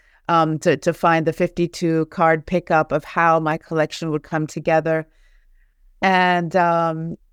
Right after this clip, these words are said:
it ended up being framed in terms of my first collection in terms of cities, in terms of three cities in particular, Paris, Napoli, and then Saint Petersburg, Russia.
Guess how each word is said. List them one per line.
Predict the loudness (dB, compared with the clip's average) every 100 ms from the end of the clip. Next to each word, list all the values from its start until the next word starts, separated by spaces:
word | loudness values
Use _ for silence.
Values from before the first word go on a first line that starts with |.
| _
it | 4
ended | 4 4 2
up | 2 2
being | 0 0
framed | -4 -2 0 0 0
in | -2 -2
terms | -2 -2 -2
of | -4 -2
my | -2
first | 0 -2 0
collection | 0 0 -2 -4 -4
in | -2
terms | -2 -2
of | -4
cities, | -2 0 0 0 -6 -12 _ _ _ _ _
in | -6
terms | 0 0 2
of | -4
three | -2 0 0
cities | 0 0 0 -2
in | -4
particular, | -4 -4 -6 -2 0 0
Paris, | -4 -4 0 0 -2 -6 -20 _ _ _ 0
Napoli, | 0 2 0 2 0 0 -4 -12 _ _
and | -2 -2
then | -2
Saint | -4 -2
Petersburg, | 0 0 -2 0 -2 0
Russia. | -4 -4 -8 -8